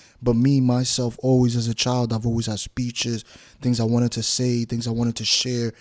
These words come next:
And I just didn't see where that would come from, how I could do that. And, you know, I found podcasting and I loved it. I listen to podcasts all the time. And I think it's an amazing way for people to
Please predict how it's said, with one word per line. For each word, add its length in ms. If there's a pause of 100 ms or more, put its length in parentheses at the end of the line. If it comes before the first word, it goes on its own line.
(400)
And 100
I 60
just 260
didn't 480
see 360
where 280
that 200
would 180
come 240
from, 240
how 300
I 120
could 240
do 180
that. 240 (420)
And, 160
you 80
know, 140
I 40
found 320
podcasting 720
and 100
I 120
loved 440
it. 140 (300)
I 60
listen 240
to 60
podcasts 600
all 180
the 80
time. 440 (340)
And 100
I 60
think 200
it's 100
an 100
amazing 400
way 100
for 160
people 320
to 140